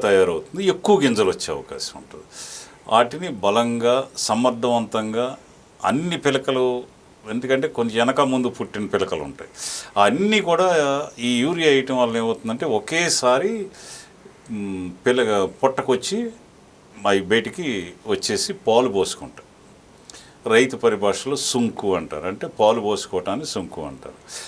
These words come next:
ఆ, ఆ ఇదంతా జరగటానికి యూరియా అవసరం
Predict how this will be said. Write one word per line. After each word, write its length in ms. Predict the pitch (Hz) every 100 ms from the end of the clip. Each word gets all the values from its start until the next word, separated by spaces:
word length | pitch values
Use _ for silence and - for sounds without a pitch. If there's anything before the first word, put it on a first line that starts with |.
| - 104
ఆ, 400 | 120 139 139 135 101
ఆ 120 | 113 120
ఇదంతా 360 | 113 123 135 143 117
జరగటానికి 580 | 113 110 110 110 131 190 120
యూరియా 260 | 110 104 90
అవసరం 280 | 85 101